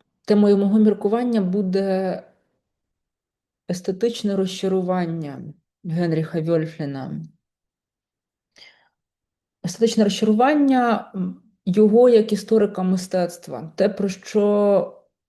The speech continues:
тривалий час було не прийнято говорити, ем, у зв'язку з тим, що історія мистецтва мала бути об'єктивною наукою, нормальною наукою,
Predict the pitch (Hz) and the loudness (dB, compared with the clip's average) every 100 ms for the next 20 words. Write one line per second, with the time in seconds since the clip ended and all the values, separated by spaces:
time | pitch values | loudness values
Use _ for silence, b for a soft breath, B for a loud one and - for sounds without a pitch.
0 | _ - 190 196 202 190 190 190 - 175 | _ -4 0 0 0 -2 -4 -6 -8 -6
1 | 180 190 208 - 202 196 190 185 180 185 | -2 -2 -2 -4 -6 -6 -6 -6 -4 -2
2 | 208 233 233 180 170 180 _ _ b b | -2 -2 -4 -10 -10 -16 _ _ b b
3 | b b b b _ _ _ _ _ - | b b b b _ _ _ _ _ -12
4 | 170 160 156 151 - 180 180 185 - 185 | -10 -8 -8 -8 -6 -2 0 0 -2 0
5 | 214 208 190 - 190 180 175 175 170 - | 2 2 0 -4 -2 0 2 0 -2 -8
6 | - _ - 170 180 185 180 180 185 190 | -16 _ -16 -10 -2 0 2 0 -2 -4
7 | 175 175 170 165 175 175 165 185 - 285 | -6 -4 -4 -4 -6 -6 -6 -6 -2 0
8 | 269 220 185 175 170 156 165 220 214 185 | 2 2 2 -2 -2 -4 0 0 0 -2
9 | 165 151 143 135 - - | -4 -6 -8 -8 -10 -14